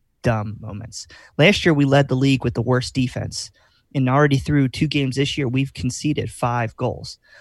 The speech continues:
So, you know, that's unfortunate. But really, for most of those games,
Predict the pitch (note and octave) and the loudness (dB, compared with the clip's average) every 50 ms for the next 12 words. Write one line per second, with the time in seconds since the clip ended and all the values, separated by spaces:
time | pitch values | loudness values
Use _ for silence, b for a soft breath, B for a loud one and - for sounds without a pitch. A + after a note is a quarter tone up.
0 | b b b _ _ _ _ _ _ _ _ - - - - B2+ A#2+ - - - | b b b _ _ _ _ _ _ _ _ -16 -12 -6 -4 -4 -4 -4 -8 -12
1 | _ _ - C#3 C3 B2+ A#2+ E3 E3+ - - C#3 C3+ - - E3+ F3 - D#3+ B2+ | _ _ -6 -4 -4 0 2 2 0 0 -2 -6 -4 0 0 0 2 0 -2 -4
2 | A#2+ A2 - - _ - G#3+ A3+ C#3+ - - - - b b b b b b _ | -4 -6 -8 -4 _ 2 2 2 0 -2 -6 -8 -10 b b b b b b _
3 | - G3+ G#3 F3+ C#3 C3 B2+ - - _ _ - - - C#3+ C#3+ C3+ B2+ B2+ - | 0 0 2 2 0 0 0 -4 -12 _ _ -8 -2 2 2 4 4 2 0 -4
4 | _ _ _ _ _ _ D#3+ F#3+ A3+ - - C#3+ C#3 C3 C3 - - G#3+ A3 E3+ | _ _ _ _ _ _ 0 0 2 2 0 0 0 0 0 0 0 0 0 -2
5 | C#3 - | -4 -6